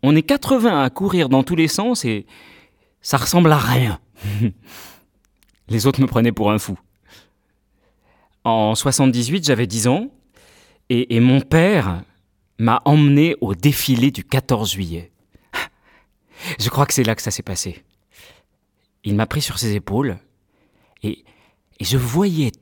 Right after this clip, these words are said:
tous ces types marcher au pas. Tout était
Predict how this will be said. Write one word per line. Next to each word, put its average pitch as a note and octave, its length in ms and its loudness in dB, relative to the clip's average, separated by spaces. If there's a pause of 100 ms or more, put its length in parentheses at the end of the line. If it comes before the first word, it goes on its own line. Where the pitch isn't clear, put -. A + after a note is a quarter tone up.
tous A3+ 160 0
ces G3 240 -2
types - 480 -10
marcher C#3+ 560 -2
au G#2 160 -2 (240)
pas. F3 400 -6 (920)
Tout A3 200 0
était D3 480 2